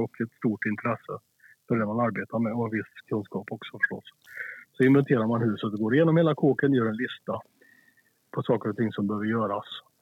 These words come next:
Eh, och då behöver man inte lägga in tidshorisonten i den listan, utan är det dåliga fönster så skriver man upp det och så vidare. Och sen så får man ju då sätta sig ner och göra prioriteringsordning. Vad, vad kan det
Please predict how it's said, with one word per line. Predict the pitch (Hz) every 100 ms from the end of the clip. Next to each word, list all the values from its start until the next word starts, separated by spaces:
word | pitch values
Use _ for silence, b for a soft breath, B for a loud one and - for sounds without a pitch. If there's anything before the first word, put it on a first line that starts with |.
| _ _ _ _ _ _ - -
Eh, | 139 117
och | 123
då | 123
behöver | 113 127
man | 156
inte | 139
lägga | 127 123 113
in | 107 -
tidshorisonten | 127 113 107 101 101 98 107 151
i | 147
den | 127 131
listan, | - 92 101
utan | 113 107 - _ -
är | 127
det | 151
dåliga | 165 131 123
fönster | 120 - -
så | 120 -
skriver | 120 110
man | 104
upp | - -
det | 107
och |
så | -
vidare. | 107 - -
Och | -
sen | 123
så | 117
får | 131
man | 139
ju | 120
då |
sätta | 110 127 104
sig | 113 107
ner | 107 _ B B B B
och | 131
göra | 123 104
prioriteringsordning. | - 117 107 - 120 101 - 101 107 123 110 - 120
Vad, | 120 120 131
vad | 120
kan | 113
det | 117